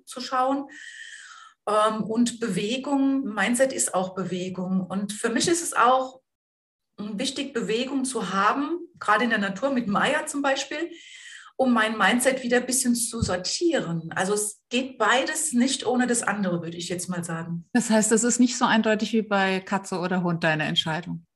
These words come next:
Speaker 1: Nee. <laughs> Also ich würde sagen, beides ist hier gut verzahnt. Und wenn's gut verzahnt ist, ähm, ja,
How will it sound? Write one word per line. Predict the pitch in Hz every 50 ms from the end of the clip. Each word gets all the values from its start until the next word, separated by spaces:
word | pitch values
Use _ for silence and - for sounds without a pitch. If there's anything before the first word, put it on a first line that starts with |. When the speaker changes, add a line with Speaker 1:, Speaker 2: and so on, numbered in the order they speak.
| _ _
Speaker 1:
Nee. | - 208 190 196 277 403 - - - -
<laughs> | - 294 359 254 254 - - 453 - 494 - - - - 320 349 - - - 339 381
Also | 370 -
ich | - -
würde | 554 - -
sagen, | - - 247 240 - 339 - -
beides | - 220 240 320 330 339 - - - - _ _ _ _ _ _ _ _ _ _ _ _ _ _ -
ist | 277 277 - -
hier | 311 339 349
gut | 339 330 320 - -
verzahnt. | - 302 - - - - 226 202 170 170 170
Und | 180 202 208
wenn's | 226 240 240 -
gut | 262 269 262
verzahnt | - 262 254 - - 226 233 277 320 339
ist, | - - 339 339 - - - _ - - - - - - - - -
ähm, | 226 240 233 240 240 247 247 247 254 269 262 262 - _ _ _ _ _ _ _ _ _ -
ja, | 208 226 285 - - - - -